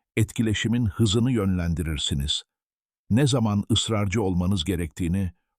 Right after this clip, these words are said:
muhtaç görünmeden nasıl davranmanız gerektiğini biliyorsunuz. Ne zaman geri çekilmeniz gerektiğini,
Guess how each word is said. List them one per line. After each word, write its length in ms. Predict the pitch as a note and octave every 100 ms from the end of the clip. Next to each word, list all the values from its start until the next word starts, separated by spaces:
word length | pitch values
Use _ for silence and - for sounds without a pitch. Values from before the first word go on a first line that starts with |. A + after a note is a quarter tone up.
| G#2+
muhtaç 440 | A#2+ - C3 -
görünmeden 640 | - A2 C3 A2+ G2 G#2+ G#2
nasıl 320 | C3+ B2+ G2
davranmanız 600 | F#2+ F2+ F#2 F#2 G#2 E2+
gerektiğini 560 | G2 F2 F2 F#2+ F#2+
biliyorsunuz. 680 | E2+ E2+ D#2 D2 - C#2+ - - _ _ _ _ _ _
Ne 100 | G#3
zaman 360 | C3+ A2+ G2+ F#2
geri 220 | F#2 G2+
çekilmeniz 560 | - G2+ G2+ F#2 G2 F2+
gerektiğini, 720 | F2+ D#2+ D2+ - D2+ D#2 D2